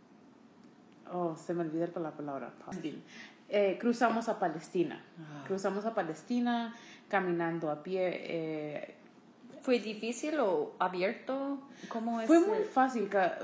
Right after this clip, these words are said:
Speaker 1: tomamos un autobús hasta el cruz-, para cruzar y la verdad solo están checando,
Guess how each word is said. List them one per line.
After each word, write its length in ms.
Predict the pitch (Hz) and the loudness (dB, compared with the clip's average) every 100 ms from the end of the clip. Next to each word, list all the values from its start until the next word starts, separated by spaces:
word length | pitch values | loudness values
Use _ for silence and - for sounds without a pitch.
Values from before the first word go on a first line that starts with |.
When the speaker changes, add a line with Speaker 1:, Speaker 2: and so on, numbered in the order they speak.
| 175 | -4
Speaker 1:
tomamos 540 | 233 214 226 277 339 339 | -2 2 2 4 4 2
un 100 | 302 | 0
autobús 920 | 254 247 202 175 190 247 311 - - - - - - | 0 0 0 0 0 0 -2 -8 -20 -20 -20 -20 0
hasta 800 | 196 214 - - 208 202 190 180 | 2 2 -2 -6 -2 2 2 2
el 260 | 175 180 175 | 2 0 -2
cruz-, 440 | 180 175 - - - - - | -2 -6 -8 -20 -20 -18 -4
para 220 | 175 170 | 0 0
cruzar 560 | 165 165 226 190 196 - - - - - | -2 0 2 2 0 -6 -18 -20 -20 -14
y 600 | - 214 208 202 196 185 185 | -2 0 2 2 2 2 2
la 160 | 185 | 2
verdad 560 | 185 185 190 208 247 254 | 2 2 2 2 2 -2
solo 260 | - 220 | -2 0
están 300 | 226 - 233 | 0 0 -2
checando, 840 | 220 226 208 190 190 196 196 - | -2 -4 0 0 0 0 0 -2